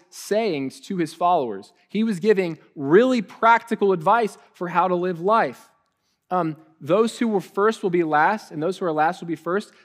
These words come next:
That's totally upside down. Um, be, don't, um, to serve others, to lay down your life for the other, to lose yourself,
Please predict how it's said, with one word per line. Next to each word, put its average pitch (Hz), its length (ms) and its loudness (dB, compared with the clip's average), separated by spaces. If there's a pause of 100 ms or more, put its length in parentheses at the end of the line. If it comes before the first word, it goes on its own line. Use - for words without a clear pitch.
That's 226 260 0
totally 208 360 0
upside 196 320 -6
down. 175 340 -4 (800)
Um, 151 280 -2 (600)
be, 214 200 -2
don't, 196 300 0 (100)
um, 131 320 -4 (160)
to - 120 -20
serve 208 400 -2
others, 214 420 0
to - 100 -12
lay 160 220 0
down 202 220 -2
your 165 100 -4
life 165 200 -2
for 190 60 -14
the 160 160 -8
other, 175 200 -2
to 151 100 -4
lose 151 320 -4
yourself, 202 500 -8